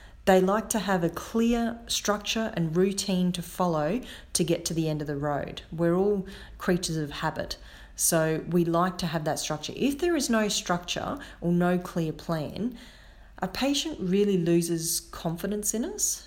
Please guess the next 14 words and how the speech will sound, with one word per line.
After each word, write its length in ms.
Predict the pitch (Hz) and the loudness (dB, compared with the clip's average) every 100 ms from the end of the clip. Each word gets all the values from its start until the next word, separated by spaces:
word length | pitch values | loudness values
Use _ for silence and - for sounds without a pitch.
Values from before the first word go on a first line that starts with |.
| - | -6
and 120 | 185 | -2
they 120 | 180 | 0
think, 280 | 175 180 180 | 0 -2 0
"Well, 360 | 180 175 170 160 | 0 0 0 -2
I'm 100 | 202 | -2
not 140 | 247 | -2
sure 480 | - - 226 190 170 | -4 -2 0 2 0
this 220 | - 165 | -4 -6
therapist 400 | - 160 156 165 | -4 -4 -2 -2
has 180 | 143 143 | 0 0
seen 300 | - 214 240 | 0 2 0
this 120 | 240 | 0
problem 360 | 240 - 233 226 | -4 -6 -2 -2
before," 600 | 220 226 233 233 233 233 | -2 -2 0 2 2 0